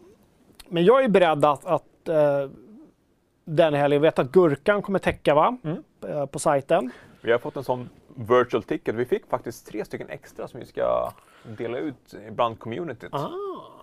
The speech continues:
Speaker 2: För då kan man följa alla livesändningar, man får lite extra godis i olika spel,
Speaker 1: Man kan
Speaker 2: så
Speaker 1: inte skapa sina egna rum då, så man slipper de här jävla chattarna som brukar vara.
Speaker 2: Nej, men jag tänker att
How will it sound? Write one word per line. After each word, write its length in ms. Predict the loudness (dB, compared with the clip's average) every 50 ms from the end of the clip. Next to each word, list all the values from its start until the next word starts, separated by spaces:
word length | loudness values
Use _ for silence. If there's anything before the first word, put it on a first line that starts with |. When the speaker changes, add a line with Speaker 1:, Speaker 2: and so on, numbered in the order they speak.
| -20 -10
Speaker 2:
För 60 | 0
då 100 | 0 0
kan 140 | 0 0 -2
man 360 | 0 0 0 -2 -4 -6 -8
följa 320 | -4 -2 -2 0 2 2 2
alla 320 | 2 2 2 2 4 2
livesändningar, 540 | 2 0 0 -2 -2 -2 -2 -4 -6 -4 -2
man 120 | -4 -4
får 120 | -4 -6 -8
lite 120 | -8 -8
extra 220 | -10 -10 -8 -10 -8
godis 400 | -8 -8 -10 -10 -12 -14 -12 -12
i 40 |
olika 240 | -14 -14 -14 -18 -20
spel, 300 | _ -14 -12 -10 -6 -4
Speaker 1:
Man 80 | -4 -2
kan 120 | -2 -4
Speaker 2:
så 40 | -4
Speaker 1:
inte 60 | -4
skapa 340 | -2 0 0 2 2 0 -2
sina 180 | 0 2 0 2
egna 200 | 2 2 2 2
rum 480 | 2 0 0 0 0 -2 -4 -6 -6
då, 240 | -6 -6 -8 -8 -10
så 140 | -10 -6 -6
man 80 | -6 -6
slipper 400 | -2 0 -2 -2 -2 _ 0 2
de 120 | 2 2
här 120 | 4 4 4
jävla 220 | 4 2 0 -2
chattarna 540 | 0 -2 -2 -2 _ _ -8 -6 -4 -4 -6
som 160 | -4 -4 -2
brukar 200 | -2 -2 -2 -4
vara. 120 | -8 -6
Speaker 2:
Nej, 100 | -8 -6
men 120 | -6 -4 -4
jag 100 | -4 -4
tänker 240 | -6 -6 -4 -6 -6
att 100 | -6